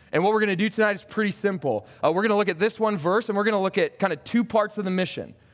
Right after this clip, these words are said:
all right? And then at the end, we'll wrap that up,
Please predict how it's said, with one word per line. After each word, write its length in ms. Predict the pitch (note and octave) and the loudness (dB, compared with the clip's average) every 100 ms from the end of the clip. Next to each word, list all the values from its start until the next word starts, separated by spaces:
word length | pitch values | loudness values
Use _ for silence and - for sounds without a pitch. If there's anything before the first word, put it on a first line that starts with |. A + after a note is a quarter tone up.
| _ _ | _ _
all 80 | C3 | 0
right? 200 | C#3+ F#3+ | 2 2
And 100 | E3+ | 0
then 80 | G3 | 0
at 120 | G3+ | 0
the 120 | F#3+ | -2
end, 320 | G#3 A3+ G3+ F3+ | 0 2 2 0
we'll 120 | F3 | 0
wrap 280 | F3+ G3+ G3+ | 2 0 0
that 160 | G3 | 2
up, 280 | E3 E3 - | 2 0 -4